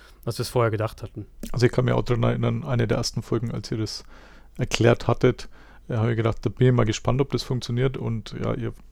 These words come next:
Speaker 2: hattet dann schon auch den Eindruck, dass ihr da, äh, sehr positiv überrascht war, wie gut das, äh,
Speaker 1: Mhm.
Speaker 2: gleich gestartet
Speaker 1: Ja.
Speaker 2: ist. Ja. Nee, sehr coole Geschichte. Und, ähm, ja, hast du ja schon gesagt, also es,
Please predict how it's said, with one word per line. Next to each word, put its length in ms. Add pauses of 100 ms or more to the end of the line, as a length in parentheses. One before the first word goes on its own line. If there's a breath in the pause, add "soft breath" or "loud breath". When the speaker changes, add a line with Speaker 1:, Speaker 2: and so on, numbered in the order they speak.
(260)
Speaker 2:
hattet 300
dann 140
schon 160
auch 120
den 140
Eindruck, 320
dass 220
ihr 60
da, 220 (580 loud breath)
äh, 180
sehr 500 (180)
positiv 440
überrascht 400
war, 120
wie 80
gut 220
das, 320
äh, 120
Speaker 1:
Mhm. 40
Speaker 2:
gleich 260
gestartet 380
Speaker 1:
Ja. 60
Speaker 2:
ist. 180
Ja. 100 (840 loud breath)
Nee, 140
sehr 220
coole 240
Geschichte. 460 (1300 loud breath)
Und, 420
ähm, 420 (120)
ja, 200 (880 loud breath)
hast 200
du 40
ja 40
schon 80
gesagt, 320
also 140
es, 100